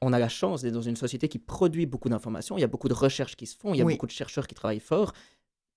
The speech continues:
Speaker 1: Donc, on se retrouve avec
Speaker 2: Ouais.
Speaker 1: énormément de publications. C'est moi, en tant qu'intervenant, si je devais juste me tenir à jour sur ce qui se passe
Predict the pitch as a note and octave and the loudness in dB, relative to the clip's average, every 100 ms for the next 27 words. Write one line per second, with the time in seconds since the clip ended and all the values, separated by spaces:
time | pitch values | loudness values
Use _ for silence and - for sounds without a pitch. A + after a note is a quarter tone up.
0 | _ C#3 C#3+ - C3 C3+ G#3 G3 E3 F3 | _ 2 2 4 4 4 4 2 2 2
1 | D#3+ C#3+ E3 E3+ F3+ E3 C#3+ C#3+ C#3 A#2+ | 4 4 4 6 6 6 4 0 -2 -6
2 | A2+ F#2 - A#2 - - C3 C3 D3 F#3 | -6 -6 -8 -12 -12 -6 -4 0 0 0
3 | - B2 B2+ B2 B2+ C3 A#2+ A2+ A#2 G3 | -2 -8 -6 -2 2 2 2 -2 -2 -6
4 | F3+ _ _ _ _ - A2+ B2+ E3 D3+ | -12 _ _ _ _ -6 0 4 4 2
5 | G#3 C#3 - C#3+ A#2+ B2 D#3+ - - B2 | 0 0 0 -2 0 0 -4 -6 -10 -8
6 | - C#3 D3 | 2 4 4